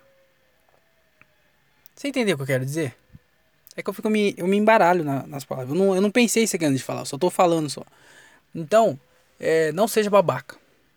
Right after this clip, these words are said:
Tente ser uma boa pessoa. É, tenta ajudar o máximo que você puder ajudar. E tenta não atrasar o lado de ninguém.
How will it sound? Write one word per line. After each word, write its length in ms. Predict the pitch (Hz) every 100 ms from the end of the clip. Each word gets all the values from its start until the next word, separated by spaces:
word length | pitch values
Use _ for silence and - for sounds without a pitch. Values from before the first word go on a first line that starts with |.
| _ -
Tente 200 | 190 -
ser 80 |
uma 140 | 180 160
boa 180 | 160 170
pessoa. 560 | 202 - 208 214 226 _ _ _ _ _
É, 680 | - 165 156 147 139 135 135 _ _ _ _ _ _ _ _ _ _ _ _ _ _ -
tenta 240 | 180 170
ajudar 480 | 170 185 175 180 185 _ -
o 100 | 151
máximo 460 | 160 175 185 185 180 _ _ _ _ _ _ _ _
que 80 | -
você 100 | -
puder 400 | 139 170 165 190
ajudar. 460 | 185 202 208 277 - _ _ _ _ _ _ _ _
E 420 | 247 247 240 220 202
tenta 240 | - 240 240
não 100 | 233
atrasar 400 | 233 240 202 196
o 40 |
lado 240 | 196 190 180
de 100 | 190
ninguém. 420 | 202 156 147